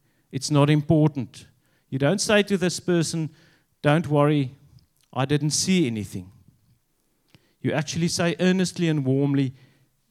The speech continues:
"I choose to forgive you, and I forget this." The second point that's very important is that God's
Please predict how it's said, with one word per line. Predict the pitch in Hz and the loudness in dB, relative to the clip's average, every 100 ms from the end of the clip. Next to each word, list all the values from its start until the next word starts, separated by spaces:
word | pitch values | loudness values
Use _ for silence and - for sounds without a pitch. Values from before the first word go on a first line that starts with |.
| _ - | _ -6
"I | 143 147 | 0 0
choose | 139 - 143 139 131 | -2 -4 -2 -2 -4
to | 135 | -8
forgive | - 127 123 113 | -8 -4 -4 -4
you, | 110 98 101 _ _ _ _ _ _ _ _ _ _ - | -8 -10 -14 _ _ _ _ _ _ _ _ _ _ -14
and | 117 | -8
I | 101 | -6
forget | 117 - 101 101 | -6 -4 -4 -4
this." | 82 - - - - - - - - _ _ _ _ _ _ _ | -10 -10 -14 -20 -20 -20 -20 -20 -20 _ _ _ _ _ _ _
The | 113 | -6
second | 117 190 196 196 - | 0 0 0 0 2
point | 175 175 | 2 2
that's | 147 - | -4 -2
very | 147 165 | 0 0
important | 165 180 156 165 143 | 0 0 -2 -4 -10
is | 135 | -10
that | 135 123 - | -8 -8 0
God's | 135 151 175 180 | 4 4 4 0